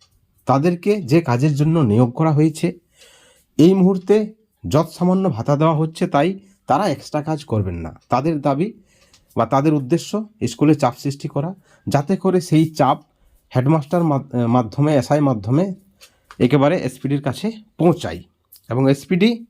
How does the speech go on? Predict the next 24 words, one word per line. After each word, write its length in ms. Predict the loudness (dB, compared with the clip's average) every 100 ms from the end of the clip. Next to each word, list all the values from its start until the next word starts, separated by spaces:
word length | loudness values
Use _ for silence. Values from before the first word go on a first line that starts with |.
| -4
যাতে 240 | -2 0
বাধ্য 340 | 0 0 -2 -4
হয় 260 | -2 -2 -4 _ _ _ -4
ভাতা 240 | -2 0
বৃদ্ধির 340 | 0 -4 -6 -10
জন্য। 320 | -8 -10 -12 _ _ _ _ -2
ঠিক 200 | 2 2
অপরদিকে 540 | 0 -2 -2 -4 -6 -8 -6
আরও 220 | -2 0
একটি 240 | 0 -2 -2
দিক 220 | -2 0
রয়েছে, 360 | 0 2 0 0
আমরা 280 | 0 0
বঞ্চিত 360 | 2 0 0 -4
ফোরামের 380 | 0 2 2 2
পক্ষ 300 | -2 -4 -4
থেকে 240 | -2 -2
কুড়ি 340 | 0 2 4 4
আগস্ট 360 | 2 0 -2
পর্যন্ত 420 | -2 0 0 0
সর্বোচ্চ 540 | 0 2 2 2 -2 -4
সময়সীমা 560 | -2 -2 -2 -4 -6
দেওয়া 180 | -4 -4
হয়েছে, 380 | -4 -8 -8